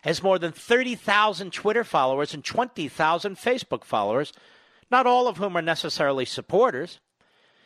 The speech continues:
It's going down, quote unquote, a media platform for anarchists, anti-fascists, and, uh, autonomous anti-capitalists.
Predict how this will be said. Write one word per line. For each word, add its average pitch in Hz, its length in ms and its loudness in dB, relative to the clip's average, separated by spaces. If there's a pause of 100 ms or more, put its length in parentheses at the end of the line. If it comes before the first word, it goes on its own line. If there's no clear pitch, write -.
(260)
It's 208 220 0
going 254 400 0
down, 240 320 2
quote 160 260 2
unquote, 156 340 0
a 180 60 0
media 226 280 -2
platform 175 500 -2
for 160 140 0
anarchists, 156 880 -4 (100)
anti-fascists, 165 1040 -2 (680)
and, 135 280 2
uh, 123 200 4
autonomous 170 760 -2 (140)
anti-capitalists. 156 1500 -2